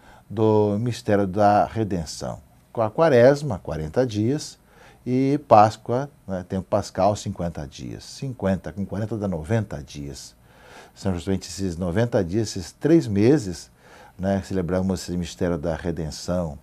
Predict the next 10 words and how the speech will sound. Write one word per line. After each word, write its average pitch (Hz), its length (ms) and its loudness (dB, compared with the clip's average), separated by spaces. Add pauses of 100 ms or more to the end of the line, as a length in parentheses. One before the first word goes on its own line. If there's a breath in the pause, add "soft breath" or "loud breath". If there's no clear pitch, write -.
(420 loud breath)
onde 98 120 -4
nós 101 240 2
contemplamos, 107 920 2
reconhecemos 95 480 -4
nossos 87 280 -8
pecados, 120 840 6 (360 loud breath)
o 117 80 -4
chamado 101 380 2
à 98 60 0
conversão 110 880 0